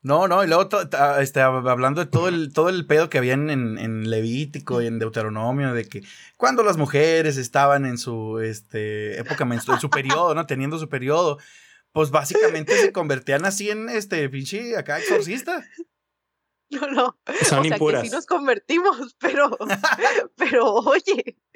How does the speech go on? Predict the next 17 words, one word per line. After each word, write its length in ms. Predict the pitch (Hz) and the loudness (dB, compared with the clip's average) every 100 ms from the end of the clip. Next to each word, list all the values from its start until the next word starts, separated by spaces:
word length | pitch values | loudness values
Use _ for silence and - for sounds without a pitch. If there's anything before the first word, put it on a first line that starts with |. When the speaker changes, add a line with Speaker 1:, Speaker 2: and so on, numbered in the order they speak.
| 302 480 587 453 | -6 -2 0 -2
Speaker 2:
no, 200 | 233 262 | 0 0
sí, 160 | 277 302 | 2 2
de 180 | 269 262 | 4 2
hecho 180 | 330 | 2
me 80 | 330 | 0
estaba 240 | 339 262 254 | 2 2 2
acordando 480 | 330 277 214 220 | 0 0 2 2
de 120 | 269 262 | 0 0
un 120 | 262 | 2
pasaje, 480 | 269 262 277 294 214 | 2 4 0 0 0
no 80 | |
me 80 | 220 | 0
acuerdo 340 | 285 302 294 302 | 0 0 -2 2
cuál 220 | 277 240 | 2 4
es, 180 | 220 - | 0 0
eh, 140 | 202 | 0
donde, 640 | 208 208 180 170 160 131 | 0 0 -2 0 0 -4